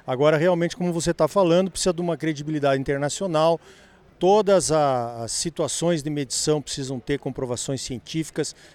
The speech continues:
de que foram bem feitas, porque se tiver alguma coisa mal feita, o pessoal aí que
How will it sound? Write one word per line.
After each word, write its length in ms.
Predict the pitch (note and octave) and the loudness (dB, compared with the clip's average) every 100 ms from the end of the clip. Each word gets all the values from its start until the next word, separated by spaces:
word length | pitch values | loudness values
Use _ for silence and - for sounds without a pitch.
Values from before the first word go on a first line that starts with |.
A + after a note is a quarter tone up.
| - | -14
de 120 | C3+ | -14
que 80 | - | -10
foram 260 | - B2 | -6 -4
bem 160 | C3 F3+ | -4 -6
feitas, 420 | - D#3+ F3 G#3 | -4 -4 -2 -4
porque 560 | - A#3 D4 C#4+ G3+ A#2 - - | -6 -8 -4 0 0 -2 -8 -20
se 140 | - | -16
tiver 180 | - E3+ | -4 0
alguma 240 | G#3 A3+ F#3+ | 2 2 0
coisa 300 | A#3+ G#3 G#3+ | 2 2 2
mal 200 | G#3+ F3 | 2 2
feita, 320 | - G3 A3 | 2 2 2
o 60 | |
pessoal 540 | F#3+ G#3+ - F3+ G3+ G3 | 2 2 4 4 4 4
aí 200 | F3 G#3 | 4 0
que 380 | F3+ G3+ E3 | -2 0 0